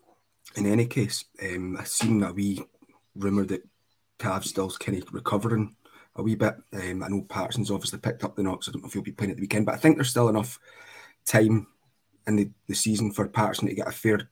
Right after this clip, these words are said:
amount of games. But it's the season after that, he really needs to be playing every week. He probably needs to be playing every week at some point this season, later on in the season. Um, and I, I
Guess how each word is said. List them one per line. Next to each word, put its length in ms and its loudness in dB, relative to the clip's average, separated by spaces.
amount 260 2
of 260 -8
games. 440 0
But 140 0
it's 140 -4
the 100 -6
season 280 4
after 320 0
that, 280 -4
he 80 -4
really 300 2
needs 180 0
to 80 -8
be 80 -8
playing 240 2
every 220 -2
week. 260 -2
He 60 -10
probably 340 10
needs 180 2
to 80 -4
be 80 -10
playing 260 -2
every 220 -6
week 320 -8
at 120 -6
some 240 0
point 240 2
this 160 -4
season, 360 2
later 280 0
on 80 4
in 80 8
the 60 6
season. 480 4
Um, 480 -6
and 140 -2
I, 100 -2
I 140 -4